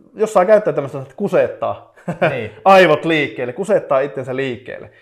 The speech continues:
Speaker 1: Että hei, mäpä menen tekemään nyt kymmenen punnerusta tuohon maton päähän. <laughs>
Speaker 2: Niin,
Speaker 1: Eikö?
Speaker 2: kyllä.
Speaker 1: Niin sit, sit on mahdollista, että sä teet seuraavat kymmenen vielä.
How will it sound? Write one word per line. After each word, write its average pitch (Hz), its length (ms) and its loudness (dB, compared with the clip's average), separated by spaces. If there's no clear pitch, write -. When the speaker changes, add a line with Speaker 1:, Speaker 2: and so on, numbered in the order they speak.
Speaker 1:
Että - 120 -8
hei, 190 400 -2
mäpä 202 220 -2
menen 180 180 -6
tekemään 175 380 -6
nyt 160 100 -12
kymmenen 165 360 -6
punnerusta 135 440 -10
tuohon 120 180 -10
maton 127 320 -6
päähän. 101 280 -12
<laughs> - 360 -12
Speaker 2:
Niin, 120 380 -14
Speaker 1:
Eikö? 143 200 -2
Speaker 2:
kyllä. 95 200 -8
Speaker 1:
Niin 180 80 -14
sit, 262 160 -14
sit 226 160 -10
on 202 80 -2
mahdollista, 240 540 2
että 156 60 -10
sä 185 80 -8
teet 165 220 -10
seuraavat 156 420 2
kymmenen 117 380 -12
vielä. 113 280 -8